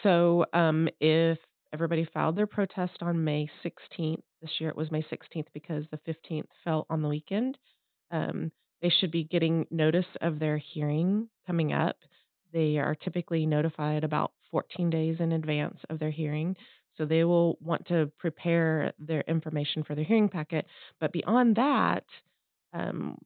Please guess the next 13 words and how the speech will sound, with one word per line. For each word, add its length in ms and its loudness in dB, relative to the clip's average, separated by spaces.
we 160 -6
need 240 4
to 100 4
be 760 0
contacting 920 0
our 160 2
local 680 0
officials 640 -2
and 120 0
letting 260 2
them 160 0
know 380 4
that 240 2